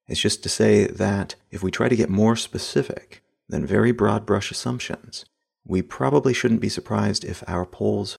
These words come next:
fail to help us predict the future with any consistency or resolution.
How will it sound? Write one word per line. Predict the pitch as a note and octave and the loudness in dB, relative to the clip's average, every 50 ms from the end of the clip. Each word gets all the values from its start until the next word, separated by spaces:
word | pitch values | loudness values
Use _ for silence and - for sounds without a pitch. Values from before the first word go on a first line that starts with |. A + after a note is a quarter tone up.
| _ _ | _ _
fail | _ - - A2+ G#2+ A2+ B2+ - | _ 0 4 4 6 6 4 2
to | - G2 | -2 -4
help | G2+ G#2 - - | -4 -2 -2 -2
us | G#2 - | -2 -4
predict | - - - E2+ - F#2 - - - - - | -4 -6 -6 -2 0 -2 -2 -2 -8 -12 -12
the | - | -14
future | - - - A#2 A#2+ - - - - - - - | -10 -6 -6 -6 -4 -4 -4 -6 -6 -8 -10 -8
with | F2 - - - | -8 -8 -6 -4
any | - F#2 G2+ G2 F#2+ | -2 -2 0 -2 -4
consistency | - - F2 E2+ - A2+ - - - A2+ G#2+ - - G#2+ G#2 G#2 | -6 -8 -8 -6 -4 -6 -6 -4 -4 -4 -4 -2 -4 -4 -4 -4
or | - - - F#2+ | -6 -6 -6 -4
resolution. | - - - F#2 - D#2+ - - - - - - - - | -2 -2 -2 0 -2 -2 -2 -4 -4 -4 -6 -8 -10 -12